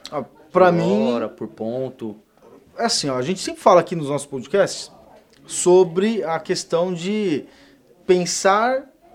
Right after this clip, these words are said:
Speaker 1: lá na frente, ou seja, jogar o jogo de primeira divisão agora pra que
Speaker 2: Uhum.
Speaker 1: lá na frente você consiga
Speaker 2: Sim.
Speaker 1: ir pra cima, né? E aí você já está treinado. A hora que você tiver a dificuldade na sua frente, você já tá treinado, já tá trabalhando, já tá jogando esse jogo de primeira divisão.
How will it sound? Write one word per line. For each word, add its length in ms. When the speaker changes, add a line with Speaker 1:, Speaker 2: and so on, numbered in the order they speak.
Speaker 1:
lá 260
na 120
frente, 500
ou 60
seja, 280
jogar 380
o 20
jogo 220
de 240
primeira 340
divisão 400
agora 460
pra 140
que 100
Speaker 2:
Uhum. 60
Speaker 1:
lá 40
na 120
frente 280
você 180
consiga 600
Speaker 2:
Sim. 280
Speaker 1:
ir 80
pra 140
cima, 300
né? 240
E 60
aí 80
você 340
já 120
está 300
treinado. 480
A 40
hora 80
que 60
você 120
tiver 240
a 180
dificuldade 400
na 80
sua 140
frente, 260
você 120
já 60
tá 120
treinado, 380
já 80
tá 100
trabalhando, 460
já 60
tá 100
jogando 300
esse 100
jogo 220
de 80
primeira 260
divisão. 340